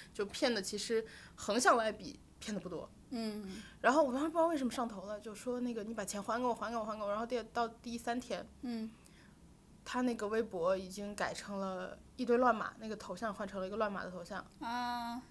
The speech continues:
Speaker 1: 我当时就觉得 OK，就是铁了，就是这个钱要不回来了。
Speaker 2: 嗯。
Speaker 1: 然后我就去找Q Q
Speaker 2: 嗯。
Speaker 1: 的客服，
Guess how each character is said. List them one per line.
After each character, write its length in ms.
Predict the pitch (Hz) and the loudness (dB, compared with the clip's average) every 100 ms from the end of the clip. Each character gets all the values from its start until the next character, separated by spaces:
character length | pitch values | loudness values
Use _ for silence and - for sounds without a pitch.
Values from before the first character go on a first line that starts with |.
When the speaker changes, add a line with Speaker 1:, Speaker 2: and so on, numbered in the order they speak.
| - | -10
Speaker 1:
我 80 | 202 | -4
当 120 | 208 | -4
时 120 | 208 | -4
就 100 | 202 | -6
觉 100 | 190 | -4
得 100 | 180 | -4
OK， 260 | 185 185 196 | -4 -6 -8
就 100 | 185 | -8
是 140 | 185 | -8
铁 260 | 185 - 190 | -8 -6 -8
了， 140 | 131 165 | -8 -12
就 120 | 196 | -12
是 160 | 190 | -12
这 100 | 185 | -8
个 60 | 185 | -8
钱 160 | 180 185 | -6 -6
要 80 | |
不 80 | 185 | -6
回 100 | 185 | -6
来 180 | 175 73 | -8 -8
了。 140 | 85 - | -8 -10
Speaker 2:
嗯。 240 | - 208 202 | -12 -10 -8
Speaker 1:
然 120 | 202 | -2
后 60 | 220 | -2
我 60 | |
就 100 | 196 | -2
去 100 | 196 | -6
找 160 | 202 170 | -2 -2
Q 220 | - 208 | -2 -10
Q 320 | 190 226 220 - - - - | -8 -6 -6 -8 -20 -20 -14
Speaker 2:
嗯。 240 | 226 208 | -10 -8
Speaker 1:
的 140 | 220 170 | -6 -6
客 160 | - | -6
服， 340 | 196 185 185 | -8 -6 -4